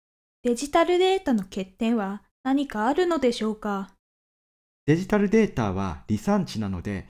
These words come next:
Speaker 2: アナログデータをデジタル化すると、元のデータの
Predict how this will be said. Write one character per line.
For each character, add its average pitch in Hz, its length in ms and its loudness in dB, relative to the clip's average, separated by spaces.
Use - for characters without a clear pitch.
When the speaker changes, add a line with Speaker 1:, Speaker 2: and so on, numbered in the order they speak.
Speaker 2:
ア 120 120 2
ナ 170 140 2
ロ 185 80 2
グ 185 100 0
デ 190 220 4
ー 190 40 -14
タ 120 140 0
を 85 140 -4
デ 101 120 0
ジ - 140 -12
タ 156 120 0
ル 120 80 -2
化 156 120 -2
す - 140 -8
る 139 100 0
と、 139 260 0
元 185 240 4
の 165 100 0
デ 110 180 -2
ー - 40 -20
タ 113 160 -4
の 123 300 -4